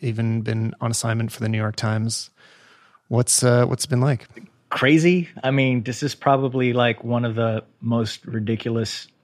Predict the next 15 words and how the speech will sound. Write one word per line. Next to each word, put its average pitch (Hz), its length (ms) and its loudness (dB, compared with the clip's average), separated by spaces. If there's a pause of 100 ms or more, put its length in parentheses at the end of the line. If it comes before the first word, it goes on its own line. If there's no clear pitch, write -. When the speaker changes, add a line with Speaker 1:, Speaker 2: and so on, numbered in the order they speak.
(140)
Speaker 2:
it, 110 320 -2
n-, 123 200 -6
that's 113 300 -6
not 110 140 -2
even, 101 220 -4 (280)
this 147 160 2
is, 131 180 2
like, 127 220 4
the 135 80 4
most 123 500 0
ridiculous 113 720 -2 (420)
week 113 520 -6 (180)
I 120 120 -8
think 110 320 -2
I've 107 300 -2